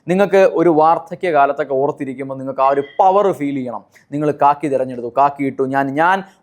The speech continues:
ഉൾപ്പെട്ട പ്രമാദമായ കേസ്. ഓക്കെ, നിങ്ങൾ റിട്ടയർ ആയിട്ടും പോവും കേസ് പറയാനായിട്ട്, മനസ്സിലായി? അത്രത്തോളം അത് ചില ആൾക്കാരെ മോശമായി ബാധിക്കും, ചില ആൾക്കാരെ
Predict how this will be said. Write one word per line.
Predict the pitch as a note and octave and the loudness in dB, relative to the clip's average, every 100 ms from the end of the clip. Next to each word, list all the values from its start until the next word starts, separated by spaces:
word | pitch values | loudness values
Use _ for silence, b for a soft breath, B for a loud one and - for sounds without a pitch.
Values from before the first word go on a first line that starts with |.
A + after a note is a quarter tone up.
| E3 | 0
ഉൾപ്പെട്ട | F3+ F3+ - F3 | 2 -2 0 0
പ്രമാദമായ | D#3+ E3 F3 E3+ E3 D#3 D3 | 2 2 4 2 2 2 0
കേസ്. | C#3 C3+ A#2 - D#3 | -2 -6 -10 -2 0
ഓക്കെ, | F3+ D#3+ | 2 0
നിങ്ങൾ | F3 E3+ | 2 2
റിട്ടയർ | E3 A3 G#3 F#3+ | 2 2 4 4
ആയിട്ടും | - G3 F3 | 2 0 2
പോവും | F3 D3 | 2 2
കേസ് | D#3+ E3 E3+ C#3+ | 2 2 0 2
പറയാനായിട്ട്, | E3 E3 D#3+ D3 B2+ A#2+ | 2 2 2 -2 -4 -8
മനസ്സിലായി? | D#3 D#3+ C#3 | -8 -2 -2
അത്രത്തോളം | - A3 A3+ A#3 G#3+ C3 - _ _ _ _ _ _ _ _ B2+ | -2 -4 0 2 2 0 -6 _ _ _ _ _ _ _ _ 0
അത് | E3+ A#3 b b b | 2 2 b b b
ചില | - C3+ | -2 0
ആൾക്കാരെ | C#3+ C#3+ D#3 | 2 2 2
മോശമായി | D3+ D3 D#3+ E3 | 0 -2 -2 2
ബാധിക്കും, | D#3+ D3+ F#3+ | 2 0 -4
ചില | D#3+ D#3+ | 0 2
ആൾക്കാരെ | D3+ D#3 | 2 2